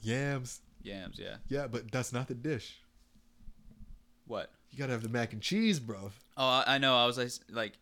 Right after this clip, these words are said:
Speaker 2: that would be nice. Even, even some, maybe some collards would be good too.
Speaker 1: Some collard greens? Hell
Speaker 2: Yeah.
Speaker 1: yeah.
Speaker 2: They're pretty good. Just fucking everything. You
Speaker 1: Right.
Speaker 2: know,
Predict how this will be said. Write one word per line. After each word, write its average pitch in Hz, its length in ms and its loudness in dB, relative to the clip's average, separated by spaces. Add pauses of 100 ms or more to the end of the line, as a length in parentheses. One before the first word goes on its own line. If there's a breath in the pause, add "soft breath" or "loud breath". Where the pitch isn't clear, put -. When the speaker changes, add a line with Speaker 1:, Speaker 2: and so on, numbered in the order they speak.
(480 soft breath)
Speaker 2:
that 113 140 0
would 127 100 0
be 117 80 -2
nice. 104 380 -2
Even, 139 280 -6
even 175 220 -4
some, 113 320 -6 (160)
maybe 113 260 -2
some 117 160 -8
collards 101 560 -4
would 101 140 -14
be 104 100 -8
good 98 200 -10
too. 101 140 -8
Speaker 1:
Some 104 180 -6
collard 147 320 2
greens? 180 400 -2
Hell 135 260 2
Speaker 2:
Yeah. 143 60 2 (240)
Speaker 1:
yeah. 120 40 -2 (240)
Speaker 2:
They're 131 100 -18
pretty 101 200 -12
good. 98 240 -10 (320)
Just - 240 -8
fucking 147 320 0
everything. 95 600 -2 (200)
You 117 100 -10
Speaker 1:
Right. 113 100 2
Speaker 2:
know, 113 160 2